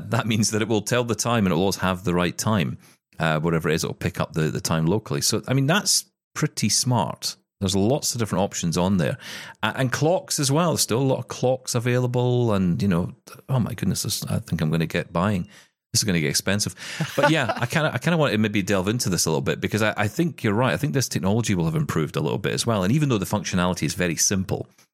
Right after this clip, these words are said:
it's gone a long way since that old L C D display that would be on my, the watch I remember from my childhood was this L C D display that I could not read, but it had this huge button on it. You push the button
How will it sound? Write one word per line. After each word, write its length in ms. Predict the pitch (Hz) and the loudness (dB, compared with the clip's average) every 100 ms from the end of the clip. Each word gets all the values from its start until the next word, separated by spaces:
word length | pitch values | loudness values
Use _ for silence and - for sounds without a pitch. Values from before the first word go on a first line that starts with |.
| _ | _
it's 200 | 104 104 | -2 0
gone 220 | 123 135 | 2 2
a 40 | 113 | 2
long 300 | 104 104 87 | 2 2 2
way 220 | 92 90 | 2 2
since 260 | - 87 - | 2 2 0
that 180 | 90 85 | 0 0
old 220 | 87 82 | 0 2
L 140 | 107 | 2
C 200 | - 101 | 2 0
D 180 | 85 87 | 2 2
display 540 | 80 - - 87 85 82 | 2 -2 0 2 2 2
that 140 | - | 0
would 140 | 78 | -2
be 120 | 80 82 | 0 2
on 300 | 82 78 - | 2 0 0
my, 240 | 78 80 - | 0 0 0
the 140 | 80 | 0
watch 260 | 92 - 85 | 0 0 -2
I 40 | |
remember 300 | 82 80 73 | 0 0 -2
from 260 | - 71 - - - - | -4 -4 -4 -12 -10 -4
my 80 | |
childhood 440 | 78 90 92 87 73 | -2 0 0 0 0
was 180 | 76 85 | 0 0
this 180 | 85 | 0
L 140 | 90 95 | 0 0
C 180 | - 87 | 0 0
D 180 | 82 | 0
display 420 | 71 - - 76 73 | 0 0 0 0 0
that 100 | 55 | -2
I 40 | |
could 160 | - - | -4 0
not 220 | 80 - | 0 2
read, 260 | 90 73 - - - _ | 0 0 -4 -20 -20 _
but 100 | - | -6
it 40 | 85 | -2
had 140 | 90 | 0
this 140 | 85 - | 0 -2
huge 640 | - - 117 107 95 95 | -6 -2 2 2 0 0
button 260 | 101 - 85 | -4 -2 -4
on 140 | 64 | -2
it. 140 | 64 - _ _ - | -6 -8 _ _ -6
You 80 | 170 | -6
push 360 | - 139 127 - | -2 -4 -4 -4
the 100 | 82 | -4
button 460 | 98 - 78 73 | -4 -4 -8 -12